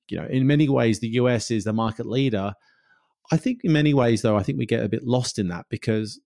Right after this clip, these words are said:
the U S is in very much one big major market. So you can do a lot of things and they can be successful. But in Europe, you have a very fragmented market and it's a lot more complex, the languages and the cultures and the sets of rights that you have to deal with.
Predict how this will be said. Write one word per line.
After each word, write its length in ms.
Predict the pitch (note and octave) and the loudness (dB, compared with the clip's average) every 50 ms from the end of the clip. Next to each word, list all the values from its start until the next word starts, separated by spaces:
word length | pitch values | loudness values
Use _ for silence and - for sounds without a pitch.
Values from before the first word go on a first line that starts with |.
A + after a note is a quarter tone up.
| _ _ - | _ _ -8
the 80 | C#3+ | -2
U 180 | D3 E3+ F3+ F#3 | 0 2 2 2
S 140 | E3 - C3+ | 2 0 0
is 120 | B2+ B2+ | 0 0
in 120 | B2+ A#2 | 2 2
very 180 | A2+ A#2+ B2 A#2+ | 4 2 2 2
much 220 | A#2+ A#2 A2 - - - | 2 0 -2 -4 -6 -4
one 320 | B2+ C3+ C#3 C#3 C#3+ C#3 B2 | 0 2 4 6 6 4 4
big 460 | - - B2+ A#2+ A#2+ G2+ - - - _ _ _ _ - | 2 2 2 2 2 0 -4 -10 -20 _ _ _ _ -10
major 500 | G2+ G2+ A2+ A2+ A2 A2 G#2 - G#2+ G2+ | -6 -2 -2 0 0 -2 -2 -4 -4 -4
market. 580 | G2 G2+ G#2+ A2 A2 G#2+ - - - - - | -2 -2 -2 0 -2 -2 -4 -6 -10 -10 -8
So 140 | - - B2+ | -8 -8 -6
you 180 | B2+ B2+ B2+ A#2+ | -6 -6 -6 -4
can 260 | - B2+ B2+ C3 B2 | -2 0 0 0 2
do 180 | A2 C3+ C#3 C3+ | 2 2 2 2
a 20 | |
lot 180 | B2+ B2+ B2 A#2 | 2 2 0 0
of 80 | - | -2
things 240 | - A2+ A2 G#2+ F2+ | -2 -2 -2 -2 -2
and 80 | F#2+ G#2 | -2 -4
they 100 | G#2+ G2+ | -4 -4
can 180 | - A2+ G#2 | -4 -4 -4
be 100 | G#2+ G#2 | -2 -4
successful. 760 | - - - - - - B2+ A2+ - - - F#2 F2+ G#2+ - _ - - - - - _ _ - | -6 -6 -10 -8 -4 -4 -4 -4 -6 -8 -10 -10 -10 -10 -12 _ -20 -20 -20 -20 -20 _ _ -4
But 100 | B2 B2 | -2 0
in 140 | B2 B2+ D3 | 0 2 2
Europe, 420 | E3+ E3 D3+ C3 A#2 A#2 - _ - | 2 2 2 2 0 0 -4 _ -2
you 100 | B2 A#2 | -2 0
have 100 | A2 A#2 | 0 0
a 40 | G#2+ | 0
very 260 | A2 B2 A#2+ A#2 A2 | 2 2 2 2 0
fragmented 640 | - - D#3+ E3 B2+ - B2 A2+ G#2 - G#2 - F#2 | 0 0 0 0 0 0 0 0 0 0 -2 -4 -4
market 400 | F2 F2 F2 F#2+ - F#2+ - - _ _ _ - - - - _ - - | -4 -4 -6 -6 -8 -12 -12 -14 _ _ _ -20 -20 -20 -20 _ -4 -2
and 160 | A#2+ A#2 A#2 | 0 0 0
it's 140 | A2 - B2 | 0 0 0
a 20 | |
lot 160 | C3+ C3 - | 0 -2 -2
more 140 | C#3 C3+ - | -4 -4 -4
complex, 580 | - - D#3+ D3 C#3+ - G#2+ E2 - - - - | -2 0 0 0 0 -2 -4 -4 -4 -8 -12 -8
the 100 | - G2 | -6 -4
languages 640 | G#2+ A2+ A#2+ A#2+ A2 A2 - A2 G2+ F#2 F2 F2 | -2 0 0 0 -2 -2 -2 -2 -4 -4 -4 -6
and 100 | F#2+ F#2+ | -8 -8
the 80 | G2 F#2+ | -8 -8
cultures 680 | - - C3+ C#3 C#3 - - A2+ G#2+ G2+ G2 F#2 E2+ | -4 -2 -2 -2 -2 -2 -2 -2 -2 -2 -2 -4 -6
and 100 | F#2+ F#2+ | -6 -6
the 60 | F#2 | -6
sets 260 | - - - - - - | -6 -6 -6 -6 -6 -8
of 140 | G2+ G2 | -6 -2
rights 320 | B2 B2 B2+ C3+ - - - | -2 0 0 -2 -4 -6 -6
that 100 | A2+ A#2 | -6 -4
you 80 | G#2+ | -4
have 140 | F#2+ G2 F#2 | -4 -6 -8
to 100 | - G#2 | -10 -8
deal 220 | G#2 G#2+ G2+ G2+ F#2+ | -6 -4 -4 -4 -4
with. 320 | G2 - - - - | -8 -10 -12 -14 -16